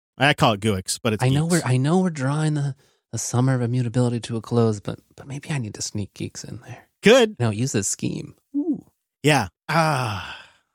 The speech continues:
Speaker 1: there's only so many days in the summer, though. We also got two thousand three hundred twenty-three sats from Logic. Uh, he boosted when we were live, and we had, we were having some trouble last week, and he was helping troubleshoot. So I'm gonna be leaving Helipad up during live shows.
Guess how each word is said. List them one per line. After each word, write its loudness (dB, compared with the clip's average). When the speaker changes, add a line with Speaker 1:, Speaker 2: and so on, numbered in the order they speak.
Speaker 1:
there's 4
only 4
so 2
many 0
days -2
in -8
the -8
summer, -12
though. -14
We 6
also 4
got 2
two 2
thousand 0
three -2
hundred -2
twenty-three -4
sats -2
from -6
Logic. 0
Uh, -4
he 2
boosted 4
when 2
we 6
were 4
live, 4
and 0
we 2
had, 4
we 2
were 4
having 0
some -6
trouble 2
last 0
week, -2
and 0
he 0
was -2
helping -2
troubleshoot. -4
So -10
I'm -2
gonna 0
be 0
leaving 0
Helipad -2
up -4
during -4
live -6
shows. -6